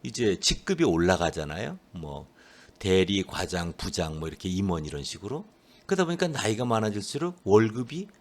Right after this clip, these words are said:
많아지는 거죠. 그러니까 관련이 영점구나 되잖아요. 그래서 나이라고 하는 변수 때문에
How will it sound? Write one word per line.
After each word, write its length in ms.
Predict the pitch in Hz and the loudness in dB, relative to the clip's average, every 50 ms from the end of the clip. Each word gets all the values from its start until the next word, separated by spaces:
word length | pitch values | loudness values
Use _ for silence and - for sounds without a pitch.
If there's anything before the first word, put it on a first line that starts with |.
| _ _ | _ _
많아지는 580 | - 98 - - 143 160 156 131 143 131 110 92 | -12 -8 -6 -2 0 0 0 2 0 0 0 0
거죠. 220 | 78 78 - - - _ - - _ - | -2 -4 -8 -10 -16 _ -20 -20 _ -10
그러니까 240 | - 156 151 - | -8 -8 -6 -4
관련이 420 | - - 120 123 123 120 117 131 117 | 0 2 2 4 4 4 4 4 4
영점구나 680 | 98 95 95 95 - 113 107 104 - - 95 87 76 | 2 2 2 0 -2 -2 -2 -4 -4 -4 -4 -4 -4
되잖아요. 380 | 69 76 71 - 73 - - - _ _ _ _ _ _ - - - - - - _ _ | -6 -8 -12 -12 -14 -16 -18 -20 _ _ _ _ _ _ -20 -20 -20 -20 -20 -20 _ _
그래서 720 | - - 139 165 156 - - - 92 85 85 85 73 64 - _ _ _ _ _ _ _ - - - - - - | -4 0 2 2 2 2 2 2 2 2 2 0 -2 -6 -12 _ _ _ _ _ _ _ -14 -14 -14 -16 -18 -6
나이라고 720 | 98 - 85 92 117 139 160 160 165 156 147 131 139 143 | -2 0 2 4 4 4 6 6 6 6 6 6 4 4
하는 260 | 135 135 131 127 120 | 4 4 2 0 0
변수 380 | 98 104 101 101 101 98 107 98 | 0 0 0 0 0 -2 -4 -8
때문에 580 | - - - 104 110 131 156 180 202 208 - | -4 0 0 2 4 4 2 2 0 -2 -8